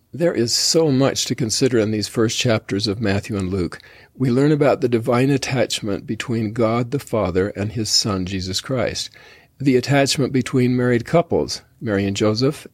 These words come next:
and Elizabeth and Zacharias. The parent-child attachment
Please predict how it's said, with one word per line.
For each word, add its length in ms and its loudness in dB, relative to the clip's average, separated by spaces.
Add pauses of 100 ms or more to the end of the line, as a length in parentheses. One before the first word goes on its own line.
and 160 0
Elizabeth 420 -4
and 140 -6
Zacharias. 760 -4 (800)
The 220 0
parent-child 960 4
attachment 800 -4